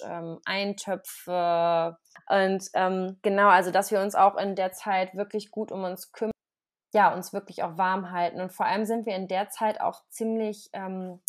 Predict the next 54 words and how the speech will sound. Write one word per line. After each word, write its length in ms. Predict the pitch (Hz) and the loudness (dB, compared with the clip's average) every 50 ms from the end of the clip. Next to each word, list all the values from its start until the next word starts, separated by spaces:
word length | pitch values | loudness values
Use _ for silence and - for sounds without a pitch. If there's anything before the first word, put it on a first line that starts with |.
| - - _ | -8 -4 _
ja, 180 | - 185 180 175 | 4 6 6 6
spirituell 600 | 175 - - 220 220 214 214 214 - 170 165 156 - | 4 0 -4 -2 0 0 0 0 0 0 0 2 0
angebunden. 540 | 156 196 226 208 185 165 180 170 170 - 190 | 0 0 0 -2 -2 -2 -4 -4 -4 -6 -6
Viele 340 | 214 202 196 208 208 208 | -6 -4 0 2 0 2
sind 160 | 196 208 208 202 | 2 0 -2 -2
dann 220 | 190 190 196 190 | -2 -2 -2 -2
halt 160 | 196 185 185 | -2 -2 -2
mit 100 | 196 - | -2 -6
ihrer 220 | - 185 180 175 120 | -6 -4 -2 -2 -2
Intuition 800 | 190 - - 208 190 185 - - - 214 214 220 208 196 180 175 - | -2 -4 -4 -4 -6 -4 -6 -4 0 2 2 2 2 0 -2 -4 -4
ganz 260 | 156 156 165 165 - | -4 -6 -6 -8 -8
gut 200 | - - 175 170 | -8 -8 -8 -8
verbunden. 600 | - - 160 - - - 165 165 170 107 82 98 | -6 -6 -6 -6 -4 -6 -6 -6 -6 -8 -8 -8
Also 400 | - - - 170 - 180 175 175 175 - - - - _ | -6 -6 -6 -4 -4 -2 -2 -2 -4 -6 -14 -20 -20 _
wenn 100 | - 196 | -4 -2
man 140 | 196 185 - | -2 -2 0
einfach 340 | - 190 214 - 233 214 208 | 0 -2 0 0 0 0 0
mal 560 | 214 202 196 196 190 190 190 185 - - 185 | -2 -2 2 4 4 4 4 2 -2 -4 -8
wirklich 500 | 202 190 - - 214 214 214 - - - _ _ _ _ | -10 -8 -4 -2 -2 -2 -2 -4 -10 -16 _ _ _ _
die 80 | - - | 6 10
Augen 320 | 190 208 226 226 220 220 | 12 12 12 10 6 0
schließt 540 | 208 - - - 196 214 220 226 220 220 - | -4 -8 -8 -6 -2 -2 -2 -2 -2 -4 -8
und 240 | - 190 190 185 - | -8 -6 -8 -8 -6
einfach 280 | - 180 214 202 233 - | -6 -6 -4 -4 -6 -6
in 180 | - 208 233 | -4 -6 -4
sich 160 | 220 226 208 - | -4 -4 -6 -6
spürt, 340 | - - - 196 202 202 | -10 -8 -8 -8 -6 -6
dann 140 | 190 180 180 | -6 -6 -4
merkt 240 | 180 180 190 - - | -2 -4 -4 -4 -6
man 120 | 202 180 | -8 -8
einfach, 440 | - - - 185 180 - 185 - - | -6 -6 -8 -8 -6 -6 -8 -6 -6
was 120 | 196 196 - | -8 -8 -6
man 200 | 208 202 190 170 | -6 -6 -6 -6
wirklich 360 | 196 196 - 180 170 - _ | -10 -10 -10 -14 -16 -16 _
braucht. 440 | _ - - - - - - - - | _ -10 -4 -2 -2 -2 -2 -6 -16
Ich 140 | - - - | -16 2 6
weiß, 300 | 202 214 254 277 277 - | 8 8 8 8 4 -2
das 120 | 208 - | -8 -8
ist 140 | - - - | -8 -8 -6
für 100 | - - | -6 -8
viele 340 | 180 - 226 214 202 196 180 | -8 -6 -6 -6 -6 -6 -6
sehr 180 | 196 - - | -8 -8 -6
schwer 440 | - - - 190 208 214 226 240 226 | -6 -6 -4 -2 4 8 8 8 8
und 100 | 190 202 | 8 4
viele 280 | - - 220 185 190 190 | -4 -8 -8 -6 -4 -4
überhören 520 | 190 185 180 185 185 196 208 220 233 226 220 | -2 -2 -2 -2 0 0 0 0 0 -2 -2
auch 120 | 226 - | -4 -4
ihre 240 | - - 226 226 220 | -4 -6 -6 -4 -4
Intuition. 680 | - 220 220 - 226 220 214 - - - 233 220 220 214 | -4 -6 -6 -4 -6 -6 -6 -8 -8 -6 -6 -4 -4 -4
Das 160 | - - - | -6 -4 -4
habe 140 | 185 175 175 | -4 -4 -4
ich 120 | - - - | -6 2 4
auch 200 | 170 196 208 226 | 6 6 6 4
lange. 460 | 226 214 220 226 233 240 254 277 | 2 2 2 2 0 -2 -4 -6